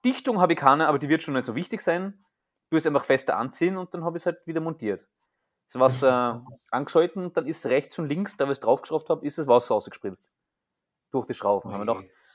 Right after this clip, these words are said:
Speaker 1: ja, vielleicht hab ich's, hätte ich's einfach nur fester anziehen müssen. Wasser wieder
Speaker 2: Mhm.
Speaker 1: ausschalten, wieder abdra-, wieder, äh, wieder obitan, wieder aufgetan und recht-,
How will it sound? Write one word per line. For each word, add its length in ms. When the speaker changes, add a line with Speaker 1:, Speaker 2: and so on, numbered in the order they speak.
Speaker 1:
ja, 140
vielleicht 360
hab 80
ich's, 240
hätte 240
ich's 80
einfach 180
nur 140
fester 380
anziehen 400
müssen. 420
Wasser 320
wieder 100
Speaker 2:
Mhm. 40
Speaker 1:
ausschalten, 540
wieder 220
abdra-, 520
wieder, 260
äh, 200
wieder 180
obitan, 380
wieder 140
aufgetan 400
und 120
recht-, 280